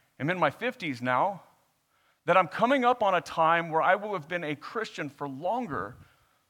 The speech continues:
than I was a non-Christian. That'll happen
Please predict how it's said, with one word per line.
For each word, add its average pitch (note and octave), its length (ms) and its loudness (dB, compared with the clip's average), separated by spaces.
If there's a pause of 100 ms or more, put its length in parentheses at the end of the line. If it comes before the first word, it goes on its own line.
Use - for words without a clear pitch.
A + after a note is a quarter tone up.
(420)
than C3+ 140 -4
I C#3 60 -2
was A#2+ 160 -8
a B2 60 -6
non-Christian. C3+ 680 -8 (680)
That'll F#3+ 220 0
happen C3+ 400 -2